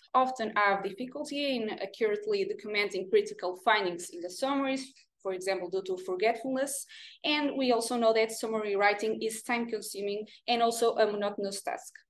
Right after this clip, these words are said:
Um, so to facilitate data mining techniques and the development of deep learning multimodal, uh, models that attempt to use data from patients of different,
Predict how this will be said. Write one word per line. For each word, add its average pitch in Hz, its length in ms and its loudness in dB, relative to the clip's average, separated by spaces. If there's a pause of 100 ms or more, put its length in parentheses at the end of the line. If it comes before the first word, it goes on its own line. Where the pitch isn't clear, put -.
(1500)
Um, 277 720 6 (120)
so 226 300 2
to - 100 -4
facilitate 277 800 0
data 254 300 0
mining 202 420 -4 (140)
techniques 214 640 0
and 202 180 -2
the 196 60 0
development 196 560 -2 (160)
of 196 360 2
deep 262 280 -6
learning 208 600 4
multimodal, 208 640 2 (280)
uh, 190 220 4
models 233 500 2
that 214 160 2 (120)
attempt 214 540 0
to 226 80 -6
use 208 300 0
data 196 420 2
from 190 220 -4
patients 196 500 -2
of 180 280 -4
different, 180 520 -6